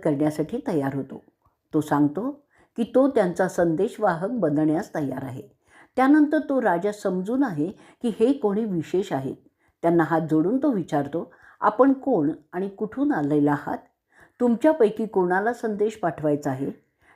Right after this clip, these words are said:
त्याशिवाय आणखीन काय मला तुमच्यासाठी करावं लागेल? मला सगळं खरं काय ते सांगा.'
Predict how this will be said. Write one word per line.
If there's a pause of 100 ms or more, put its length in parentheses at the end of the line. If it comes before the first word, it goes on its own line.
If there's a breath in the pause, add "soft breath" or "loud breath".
(160 soft breath)
त्याशिवाय (320 loud breath)
आणखीन
काय
मला
तुमच्यासाठी
करावं
लागेल? (460 loud breath)
मला
सगळं (140)
खरं
काय
ते
सांगा.'